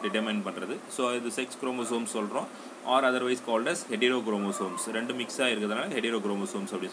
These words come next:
சொல்றோம். There are two type of sex chromosomes, X and Y chromosomes. X,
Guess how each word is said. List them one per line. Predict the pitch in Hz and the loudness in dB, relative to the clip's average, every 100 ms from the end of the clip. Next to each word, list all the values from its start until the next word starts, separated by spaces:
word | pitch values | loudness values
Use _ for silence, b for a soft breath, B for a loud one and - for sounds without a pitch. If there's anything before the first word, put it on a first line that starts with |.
| 92 | -4
சொல்றோம். | 85 82 - - - - - - - - | -4 -6 -8 -10 -10 -8 -8 -8 -10 -4
There | 127 147 | 2 2
are | 151 | 4
two | 175 180 | 4 6
type | 175 170 165 | 4 4 2
of | - | 4
sex | 143 - - | 0 0 2
chromosomes, | 127 110 113 139 196 - - - - - 123 | 2 2 0 -2 -2 -6 -8 -8 -8 2 2
X | - - - | 4 0 0
and | 113 135 - 117 | -2 -2 -4 2
Y | 107 104 | 4 4
chromosomes. | 101 98 90 92 85 - | 2 0 -2 -6 -8 -4
X, | 113 | -2